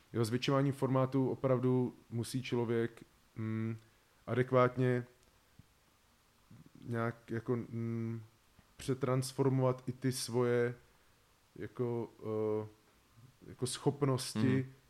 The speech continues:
Speaker 1: to jako vyzářit, nebo jako nějak vydat ze sebe tu věc, co tam chce mít. A,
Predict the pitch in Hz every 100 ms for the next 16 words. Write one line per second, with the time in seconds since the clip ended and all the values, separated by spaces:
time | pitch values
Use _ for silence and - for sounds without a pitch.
0 | _ _ 135 123 120 120 123 104 131 120
1 | 123 123 107 107 107 107 110 107 120 123
2 | 104 127 120 110 - 117 117 - - -
3 | _ _ 151 135 131 131 - 131 127 -
4 | 127 123 117 - - - - - - -
5 | - 101 101 101 104 101 101